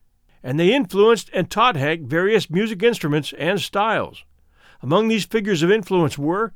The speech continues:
Johnny Cash, Fats Domino, Earl Scruggs, Lightning Hopkins, and Jerry Lee Lewis.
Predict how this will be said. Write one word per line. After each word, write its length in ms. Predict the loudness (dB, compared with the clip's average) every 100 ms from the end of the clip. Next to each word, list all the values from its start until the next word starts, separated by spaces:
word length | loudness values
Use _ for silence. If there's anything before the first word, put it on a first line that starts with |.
| -18 _ -20 -8
Johnny 320 | -2 0 0
Cash, 520 | 0 -2 0 -2 -8 _ _ _
Fats 360 | -4 -2 -2 0
Domino, 680 | 2 2 2 0 -2 -8 _ _ -2
Earl 280 | 0 2 0
Scruggs, 600 | -2 -2 0 -2 -6 -20 _ _
Lightning 500 | -8 0 0 2 2
Hopkins, 540 | 4 0 -2 -8 -10 -20 _ _ _ -4
and 240 | -2 0
Jerry 280 | 2 2 4
Lee 160 | 2
Lewis. 440 | 2 0 -2 -6